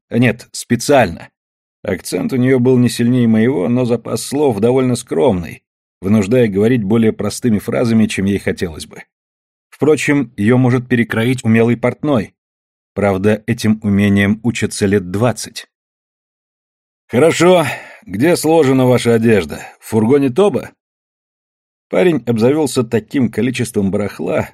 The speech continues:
от магического скарба до всяческих безделушек,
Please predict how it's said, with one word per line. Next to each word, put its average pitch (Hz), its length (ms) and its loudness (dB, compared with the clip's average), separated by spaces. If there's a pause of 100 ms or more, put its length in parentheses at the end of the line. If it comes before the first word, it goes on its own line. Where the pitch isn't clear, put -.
от 110 160 -6
магического 107 580 -2
скарба 104 420 0
до 90 120 -6
всяческих - 540 -4
безделушек, 113 680 -4